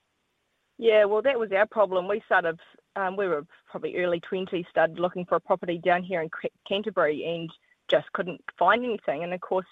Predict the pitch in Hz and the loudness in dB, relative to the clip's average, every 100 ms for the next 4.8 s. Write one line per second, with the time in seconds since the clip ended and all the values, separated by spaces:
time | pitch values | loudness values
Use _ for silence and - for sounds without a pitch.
0 | - 185 175 170 - 196 190 175 165 175 | -6 -4 -4 -6 -2 2 2 2 -4 -4
1 | 175 - 160 202 170 170 165 180 190 185 | -4 -6 -8 -4 0 0 0 -2 -2 -4
2 | 165 175 - 165 147 151 - 165 147 160 | -4 -2 -2 -4 -6 -6 -2 -2 -2 -8
3 | - 180 175 - 165 160 175 _ _ _ | -6 -4 -4 -4 -6 -6 -10 _ _ _
4 | - 180 170 160 160 180 196 | 0 2 2 -2 -2 0 2